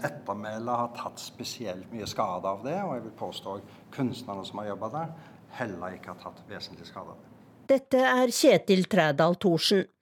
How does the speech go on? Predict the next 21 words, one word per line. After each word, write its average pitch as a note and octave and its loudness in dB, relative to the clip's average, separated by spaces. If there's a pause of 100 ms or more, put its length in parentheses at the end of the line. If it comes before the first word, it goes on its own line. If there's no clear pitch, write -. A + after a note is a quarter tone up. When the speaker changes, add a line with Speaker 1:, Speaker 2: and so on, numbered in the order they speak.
(320)
Speaker 2:
Han A3+ 8
er G3+ 8
arkitekt G3+ 2
i A#3+ 4
Snøhetta, A3 4
som F3+ 2
har E3+ 2
samarbeidet E3 0
med A3 0
kunstneren G3 2
Bjarne F#3+ 4
Melgaard G3 2 (300)
om A3 4
A - -
House F3+ 0
to A3+ 0
Die E3+ 4
In, F#3+ 4 (100)
også F3+ -2
kalt D#3+ -2
Dødshuset. D3 -2